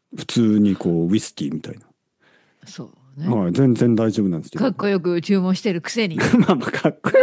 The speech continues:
Speaker 1: くっていうか、
Speaker 2: <laughs>
Speaker 1: かっこよくっていうか。
Speaker 2: まあ、普通に、普通にね。
Speaker 1: はい。
Speaker 2: うん。
Speaker 1: 普通に居酒屋とかでも全然大丈夫なんですけど。
Speaker 2: なのね。やっぱね、違う、場所が違うとそうなるんですよ。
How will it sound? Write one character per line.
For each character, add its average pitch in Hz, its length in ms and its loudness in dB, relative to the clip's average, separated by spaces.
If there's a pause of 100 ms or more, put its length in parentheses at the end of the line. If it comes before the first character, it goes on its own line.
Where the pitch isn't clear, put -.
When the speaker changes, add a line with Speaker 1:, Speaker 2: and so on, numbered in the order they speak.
Speaker 1:
く - 60 2
っ 339 120 -2
て - 80 4
い - 120 6
う - 40 -2
か、 - 100 0
Speaker 2:
<laughs> - 760 -8
Speaker 1:
か - 120 0
っ - 200 -6
こ 427 80 6
よ 381 220 6
く 262 80 -2
っ - 20 -8
て 117 100 0
い 110 140 6
う 165 40 -4
か。 92 100 -2
Speaker 2:
ま - 40 -6
あ、 - 40 -14 (160)
普 214 140 -8
通 - 0 -
に、 - 20 -12
普 - 0 -
通 180 240 -4
に 165 180 -10
ね。 220 140 -12 (220)
Speaker 1:
は 104 100 -2
い。 - 40 0
Speaker 2:
う 87 100 -4
ん。 - 20 -8
Speaker 1:
普 139 80 -12
通 135 160 4
に 123 140 8
居 127 40 4
酒 202 280 2
屋 220 120 4
と 208 100 0
か 123 100 0
で 104 60 0
も 92 100 -2 (240)
全 123 200 2
然 123 140 2
大 120 160 2
丈 120 120 -2
夫 - 20 -2
な 87 140 -6
ん 71 40 -14
で - 60 -20
す - 40 -20
け - 100 -16
ど。 76 320 -10 (260)
Speaker 2:
な 156 120 -10
の 143 200 -10
ね。 180 240 -6
や 185 100 -4
っ 165 40 -8
ぱ 143 140 -10
ね、 165 240 -6 (100)
違 - 60 -12
う、 160 240 -6
場 160 140 -8
所 208 120 -10
が 165 80 -6
違 165 240 -16
う 156 40 -12
と 156 80 -18
そ 131 160 -20
う 127 40 -20
な 151 140 -14
る 123 60 -16
ん - 40 -20
で 143 60 -20
す - 40 -20
よ。 - 80 -20